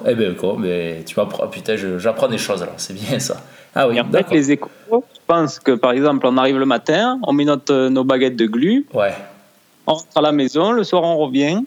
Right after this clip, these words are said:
Speaker 1: Et lui,
Speaker 2: Les
Speaker 1: c'est
Speaker 2: oiseaux,
Speaker 1: tout,
Speaker 2: ils sont
Speaker 1: c'est
Speaker 2: toujours collés, ils sont toujours là.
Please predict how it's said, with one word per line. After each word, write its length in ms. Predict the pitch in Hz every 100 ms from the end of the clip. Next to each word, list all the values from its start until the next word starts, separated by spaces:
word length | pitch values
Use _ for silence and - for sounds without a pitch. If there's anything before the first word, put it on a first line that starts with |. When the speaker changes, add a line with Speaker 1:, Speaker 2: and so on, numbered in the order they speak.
| -
Speaker 1:
Et 80 | 104
lui, 220 | 98 117
Speaker 2:
Les 40 | 117
Speaker 1:
c'est 80 | 135
Speaker 2:
oiseaux, 200 | 143 165
Speaker 1:
tout, 60 |
Speaker 2:
ils 100 | 202
sont 100 | 196
Speaker 1:
c'est 60 | 190
Speaker 2:
toujours 220 | 156 175 -
collés, 440 | 156 - - 185 196
ils 60 |
sont 160 | 196 175
toujours 280 | 165 160 143
là. 200 | 139